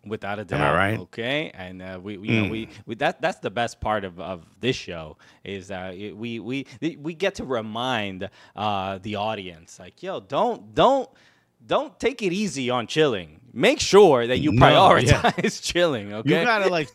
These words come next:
Speaker 2: Alex Ferguson, hold yourself to a very high standard when it comes to chilling.
Speaker 1: <laughs> Okay.
Speaker 2: You know?
Speaker 1: We
Speaker 2: In fact, we help you chill. If anything, we're like the Coors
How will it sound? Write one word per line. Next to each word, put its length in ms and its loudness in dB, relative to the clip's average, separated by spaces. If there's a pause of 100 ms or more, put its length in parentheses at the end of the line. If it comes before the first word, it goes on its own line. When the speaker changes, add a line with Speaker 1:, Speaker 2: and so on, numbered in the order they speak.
(100)
Speaker 2:
Alex 280 0
Ferguson, 360 -4
hold 280 -2
yourself 300 -4
to 100 -4
a 60 -4
very 180 2
high 180 0
standard 340 -8
when 120 -6
it 80 -6
comes 180 -6
to 80 -14
chilling. 540 -4
Speaker 1:
<laughs> 100 -14
Okay. 320 0
Speaker 2:
You 60 6
know? 280 2 (140)
Speaker 1:
We 220 -4
Speaker 2:
In 80 2
fact, 260 0
we 180 -2
help 220 0
you 120 -4
chill. 460 -6
If 280 0
anything, 520 -2
we're 220 4
like 260 0
the 120 0
Coors 680 -2